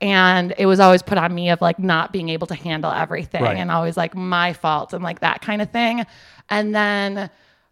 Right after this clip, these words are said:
Speaker 1: the other thing too was I, uh, took a year off stand-up to start writing full-time. And that was probably the best our relationship ever, w-, ever was because we weren't really, like,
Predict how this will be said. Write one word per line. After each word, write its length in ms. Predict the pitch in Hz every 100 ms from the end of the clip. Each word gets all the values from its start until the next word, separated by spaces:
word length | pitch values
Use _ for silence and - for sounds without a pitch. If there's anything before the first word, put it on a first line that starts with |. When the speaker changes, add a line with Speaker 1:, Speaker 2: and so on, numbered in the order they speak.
| _ -
Speaker 1:
the 280 | 196 214
other 260 | 196 208 202
thing 260 | 196 185 170
too 360 | - 180 180
was 320 | 170 170 - -
I, 420 | 160 165 165 160
uh, 260 | 170 160 -
took 180 | - 202
a 60 | 175
year 200 | 170 170
off 160 | 170
stand-up 540 | - - 170 170 185 185
to 80 | 165
start 280 | - 165 -
writing 340 | - - 208
full-time. 760 | - 240 247 262 262 277 294 269 _ _ _ _ -
And 160 | - 226
that 120 | -
was 100 | -
probably 220 | 226 185
the 80 | 180
best 240 | 180 -
our 80 | 170
relationship 560 | 170 170 180 165 170 165
ever, 280 | 160 170 _ -
w-, 160 | 170 180
ever 260 | 160 160 160
was 280 | 165 170 202
because 280 | 190 180 180
we 100 | 180
weren't 220 | 170 175
really, 240 | 151 170
like, 240 | - -